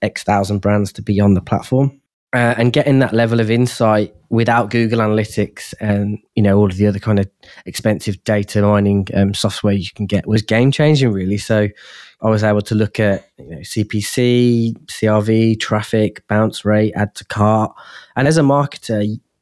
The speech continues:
I, I can't stress enough how you need to understand these metrics, and you need to understand how you can influence them.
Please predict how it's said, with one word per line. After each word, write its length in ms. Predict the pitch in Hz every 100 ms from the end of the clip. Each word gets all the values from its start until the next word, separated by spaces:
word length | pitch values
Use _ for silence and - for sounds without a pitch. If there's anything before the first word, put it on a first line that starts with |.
| _ _ -
I, 80 | -
I 80 | 120 113
can't 340 | - 139 135
stress 300 | - 135 120
enough 240 | 113 120 113
how 160 | 110
you 160 | 110 113
need 300 | 113 120 123
to 100 | 127
understand 580 | 117 95 - 107 110 113 - - _
these 180 | 120 104
metrics, 480 | 113 110 - - -
and 160 | 110
you 80 | 113
need 260 | 110 120 120
to 180 | 113 110
understand 540 | 123 107 - 113 101 95
how 140 | 107
you 160 | 107 104
can 120 | 107
influence 500 | 104 - 113 113 -
them. 180 | 117